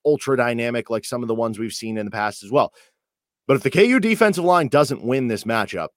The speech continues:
it could be a long day again on the ground. And if Spencer Sanders isn't going for Oklahoma State and it's Gunnar Gundy, they're gonna wanna rely on the running game even more. And the weather might be bad too. So this is honestly probably the most imperative of any of the matchups in this game.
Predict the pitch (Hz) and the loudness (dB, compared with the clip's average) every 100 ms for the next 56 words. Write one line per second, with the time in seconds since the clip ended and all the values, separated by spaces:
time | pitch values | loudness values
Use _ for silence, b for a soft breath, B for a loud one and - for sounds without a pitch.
0 | _ _ 139 151 220 185 214 202 175 165 | _ _ -4 0 0 2 4 4 4 4
1 | 165 147 147 143 127 120 117 131 123 117 | 2 2 4 6 4 0 -2 -2 0 -2
2 | 107 120 82 90 104 - 180 208 190 190 | 0 -2 -2 -8 -10 -2 -2 0 -2 -2
3 | 190 156 143 165 151 135 120 151 147 135 | -2 -2 -4 -4 -4 -2 0 0 -2 0
4 | 131 - 120 107 160 160 - b b 123 | -2 -2 -6 -4 -2 -2 -4 b b -6
5 | - 151 135 135 165 135 - _ 135 160 | 0 2 2 0 0 -2 -4 _ 0 2
6 | 214 180 196 202 180 160 156 151 147 147 | 4 4 4 4 6 6 4 2 0 0
7 | 143 131 131 123 120 123 120 139 101 - | 0 -2 -2 -6 -4 -4 0 0 0 -6
8 | _ _ _ _ - 143 143 175 185 165 | _ _ _ _ -8 -2 2 4 4 2
9 | 160 156 143 143 127 - 98 78 _ - | 2 2 2 4 2 -2 -6 -8 _ -6
10 | 151 143 123 - _ _ _ 110 185 233 | 2 6 4 2 _ _ _ 0 2 2
11 | 202 180 131 - 156 175 139 147 - 131 | 2 0 0 -2 -2 -2 -2 -6 -8 -6
12 | 135 147 156 127 139 131 120 101 - 117 | -4 -2 -2 -2 -2 -4 -6 -10 -10 -4
13 | 147 147 156 135 120 127 135 120 120 131 | -2 0 0 0 -2 -2 -2 -2 -2 -2
14 | 143 - 127 127 - 123 120 | -4 -8 -8 -10 -8 -8 -8